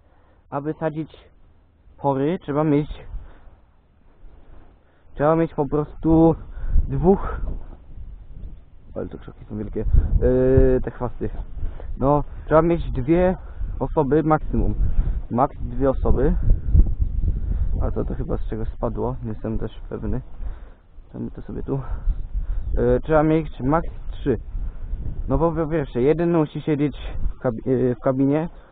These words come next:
czyli ciągnikiem. I pozostałe dwie, dwie muszą przy sadzarce. Ja już wam pokażę zaraz tą sadzarkę. Pokazywałem wam chyba, jak już mówiłem.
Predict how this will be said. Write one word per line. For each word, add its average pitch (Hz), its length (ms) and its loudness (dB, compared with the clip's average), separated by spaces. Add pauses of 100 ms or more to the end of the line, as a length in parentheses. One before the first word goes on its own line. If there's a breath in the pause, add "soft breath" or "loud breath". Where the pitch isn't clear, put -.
(140 soft breath)
czyli 135 300 -6
ciągnikiem. 131 540 -4 (1700 soft breath)
I 135 180 2
pozostałe 151 500 4
dwie, 147 260 2 (100)
dwie 127 480 0 (400 loud breath)
muszą 143 360 0
przy 143 280 -4
sadzarce. 139 500 -2
Ja 143 120 4
już 143 120 -4
wam 143 140 -2
pokażę 135 360 -6
zaraz 127 300 -2
tą 120 200 -2 (680 soft breath)
sadzarkę. 131 640 0 (220)
Pokazywałem 139 600 0
wam 123 160 2
chyba, 127 280 -2
jak 143 220 -6
już 123 300 -14
mówiłem. 127 420 -4